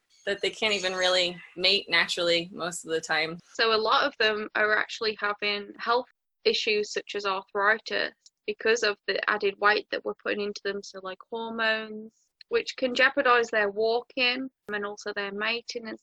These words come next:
Speaker 2: well. And it's just terrible that they grow to such a size that's so unnatural for them, yet we're doing that to,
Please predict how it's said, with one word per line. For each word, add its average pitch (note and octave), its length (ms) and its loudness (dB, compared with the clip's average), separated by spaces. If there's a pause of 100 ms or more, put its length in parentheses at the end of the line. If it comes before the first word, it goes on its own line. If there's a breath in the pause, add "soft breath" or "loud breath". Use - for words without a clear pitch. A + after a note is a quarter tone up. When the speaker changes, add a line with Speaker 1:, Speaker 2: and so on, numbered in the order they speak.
Speaker 2:
well. A3+ 460 2 (360)
And A#3 100 0
it's - 160 0
just D4 160 -4
terrible C#4 320 6
that - 160 -2
they G#3+ 160 4
grow A3+ 260 4
to A#3+ 140 -2
such - 300 -6
a G#3 40 -2
size G#3+ 840 4 (260)
that's - 240 -2
so A#3+ 200 8
unnatural A3 540 -2
for - 260 -2
them, A3 340 2 (440)
yet - 160 4
we're A3+ 120 2
doing G#3+ 340 4
that - 180 0 (200)
to, G#3 440 0